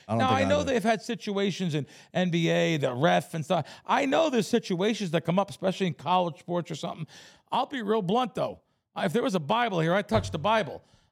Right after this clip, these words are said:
Speaker 2: Uh, my hand to the Bible. I've never been told that. I'm, "Hey, Crack, get us down here. This, this game's fixed." I've never been told that. Never once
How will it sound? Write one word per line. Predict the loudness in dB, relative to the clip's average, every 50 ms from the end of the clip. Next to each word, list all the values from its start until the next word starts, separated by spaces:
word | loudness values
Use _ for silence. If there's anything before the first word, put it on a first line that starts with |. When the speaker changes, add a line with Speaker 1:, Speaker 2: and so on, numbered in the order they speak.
| _ -8
Speaker 2:
Uh, | -6 -6 -6 -6 -4
my | -2 0
hand | 2 2 2 0
to | 0
the | 0
Bible. | 2 2 2 2 0 -2 -2
I've | 0 0 0 0
never | 0 0 0 0
been | 0 -2 0
told | 0 0 2 2 2 2 2
that. | 2 2 2 2
I'm, | 0 0
"Hey, | 2 0 0 0
Crack, | 0 0 -2 -2 -2 -2
get | -4
us | -4 -4 -4
down | -4 -4 -4 -4 -4
here. | -4 -4
This, | -4 -4 -4
this | -4 -6 -8 -8
game's | -8 -6 -6 -6 -6 -6
fixed." | -6 -6 -6 -6 -8 -12 -12 _
I've | -10 -6
never | -2 0 0 2
been | 2 2 0 0
told | 0 0 0 0 0 -2
that. | -2 -4 -6 -6 -10 -16 -20 -20 _ _ _ -4
Never | -2 0 0 0 0 0 0 2
once | 2 2 2 2 2 0 -2 -4